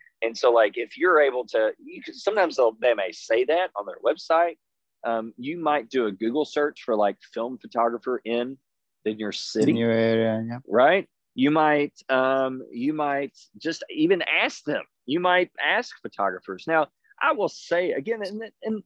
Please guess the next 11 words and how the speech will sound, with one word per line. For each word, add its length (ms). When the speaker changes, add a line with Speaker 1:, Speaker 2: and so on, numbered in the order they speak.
Speaker 1:
I 140
have 160
an 80
article 460
that's 240
about 360
basically 400
the 100
different 320
styles 680
of 200